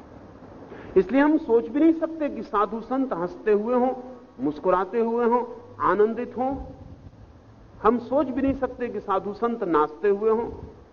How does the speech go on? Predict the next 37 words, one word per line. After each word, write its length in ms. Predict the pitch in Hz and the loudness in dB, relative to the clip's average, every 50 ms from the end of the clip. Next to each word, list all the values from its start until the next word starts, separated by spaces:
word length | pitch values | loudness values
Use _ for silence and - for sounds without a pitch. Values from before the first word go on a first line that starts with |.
| - - - _ _ - - - | -20 -20 -20 _ _ -20 -2 2
हम 180 | 214 233 247 220 | 2 2 2 2
सोच 300 | - - 240 269 262 262 | 0 2 2 2 2 2
भी 100 | 214 226 | 0 0
नहीं 140 | 220 226 202 | 2 2 2
सकते 340 | - 220 220 - - 220 208 | 2 0 0 2 2 2 2
कि 120 | 185 190 | 2 0
साधु 320 | - 180 165 160 165 175 | -2 -2 -2 0 0 -2
संतों 380 | 175 - 185 196 190 196 190 185 | 0 0 0 0 2 4 4 4
के 100 | 170 170 | 4 2
हाथ 200 | 156 165 185 190 | 2 2 2 2
में 220 | 185 190 175 156 - | 2 0 0 0 0
खिलते 280 | 170 165 160 - 185 | -2 -4 0 4 6
हुए 180 | 180 170 170 160 | 6 6 6 4
फूल 340 | 135 - - 165 180 196 190 | 2 2 4 4 6 6 8
हों। 160 | 202 214 190 - - - - - - - - - - - - - - | 6 6 4 2 -2 -10 -12 -14 -16 -18 -20 -20 -20 -20 -20 -4 0
हम 180 | 170 165 170 165 | 2 2 2 2
साधु 320 | - 175 170 185 185 208 | 2 2 2 2 0 -2
संतों 400 | 185 - 185 185 196 190 208 202 | -4 -4 -4 -4 0 2 2 2
के 120 | 190 185 | 2 2
आसपास 580 | 165 156 170 170 165 - - 185 185 180 180 - 151 | 0 0 -2 -2 -4 -4 -2 -2 0 0 -2 -2 -2
मौत 500 | 151 147 151 165 175 190 185 185 - - | 0 2 4 4 4 4 2 0 -4 -4
और 200 | 151 147 147 147 | -2 0 0 0
मरघट 600 | 139 135 131 131 131 139 - - 170 180 175 - - | 0 -2 0 0 0 0 0 2 0 -2 -2 -2 -6
को 80 | 156 | -6
देखने 380 | 147 139 151 151 147 151 151 147 | -4 -4 -4 -4 -2 -4 -4 -4
के 100 | - 123 | -4 -4
आदी 280 | 139 120 123 - 135 123 | -2 -2 -2 -4 -6 -8
हो 180 | - - 123 | -8 -8 -8
गए। 160 | 107 - - - - - - - - - - - - - - - - - - - - - - - - - - - - - - - - - - - - - - - - - - - - - - - - - - - - - - 311 | -8 -10 -12 -16 -18 -20 -20 -20 -20 -20 -20 -20 -20 -20 -20 -20 -20 -20 -20 -20 -20 -20 -20 -20 -20 -20 -20 -20 -20 -20 -20 -20 -20 -20 -20 -20 -20 -20 -20 -18 -18 -16 -16 -14 -14 -14 -14 -14 -14 -14 -14 -12 0 6 8 8
निश्चित 400 | 403 - - - 269 226 - 247 | 8 8 4 0 -4 -2 0 0
ही 300 | 277 285 214 - - - - - - - - - - - - - - - - - - - - - - | 0 0 0 -4 -6 -10 -14 -16 -20 -20 -20 -20 -20 -20 -20 -20 -20 -20 -20 -20 -20 -20 -8 -4 0
जो 220 | 147 143 214 247 | 6 8 8 8
लोग 240 | 269 294 302 294 - | 8 6 4 4 2
सबसे 460 | - - - 269 269 - - 302 294 | -2 -4 -2 -2 -2 -2 -2 -2 0
ज्यादा 320 | 233 262 254 240 240 240 233 | 2 0 0 0 0 -2 -2
रुग्ण 380 | 208 226 233 226 208 226 214 | -2 -2 -4 -4 -4 -4 -4
हैं, 280 | 196 214 208 214 214 | -4 -4 -4 -6 -8